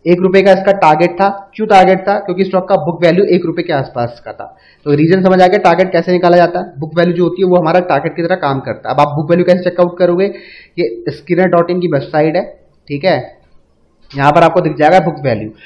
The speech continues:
अब book value होती क्या है? Book value डिपेंड करती है कि company के पास कितना अभी profit आ रहा है उसके basis में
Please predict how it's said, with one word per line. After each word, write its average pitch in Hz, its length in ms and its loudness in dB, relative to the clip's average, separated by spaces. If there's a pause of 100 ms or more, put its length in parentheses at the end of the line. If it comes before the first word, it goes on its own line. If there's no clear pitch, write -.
(180)
अब 165 80 0
book 160 180 -2
value 180 200 4
होती 160 260 -2
क्या 180 160 0
है? 165 60 2
Book 165 120 -4
value 185 200 0
डिपेंड 160 380 -4
करती 165 320 -4
है 175 60 0
कि 175 100 -10
company 160 400 -6
के 170 100 -4
पास 170 420 -2
कितना 170 320 -4
अभी 160 240 -2
profit 151 380 -4
आ 143 60 0
रहा 170 80 2
है 180 60 4
उसके 180 160 -4
basis 135 460 -6
में 185 140 -6